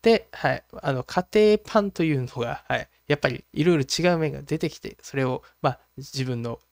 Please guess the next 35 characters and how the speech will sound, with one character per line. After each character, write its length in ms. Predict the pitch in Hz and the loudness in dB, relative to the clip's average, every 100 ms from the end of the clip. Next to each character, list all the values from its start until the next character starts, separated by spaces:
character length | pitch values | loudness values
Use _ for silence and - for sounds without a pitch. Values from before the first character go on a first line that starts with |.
| _ | _
本 120 | 139 120 | -6 -6
来 140 | 117 | -4
持 80 | 127 | -4
っ 40 | 127 | -4
て 160 | - | -4
い 100 | 131 | -4
た 200 | - 214 | 2 2
技 80 | 160 | 2
術 240 | 131 120 - | -2 -6 -6
と 120 | 175 | -2
か 320 | 214 214 - | 2 2 2
理 140 | 151 135 | -2 -2
論 180 | 120 113 | -2 -4
と 120 | - | -10
か 80 | - | -10
を 60 | |
使 220 | - - | -6 0
っ 80 | 160 | 0
て、 220 | - 233 - - - | 2 0 0 0 2
あ、 100 | 131 | 2
こ 160 | - | 4
れ 80 | 190 | 6
は 120 | 185 | 6
こ 160 | - 170 | 6 8
う 40 | |
だ 80 | 156 | 8
か 100 | 175 | 6
ら 100 | 196 | 4
こ 100 | - | 2
う 40 | |
い 40 | 123 | -2
う 20 | |
と 80 | 127 | 0
こ 100 | |
は 40 | 151 | -2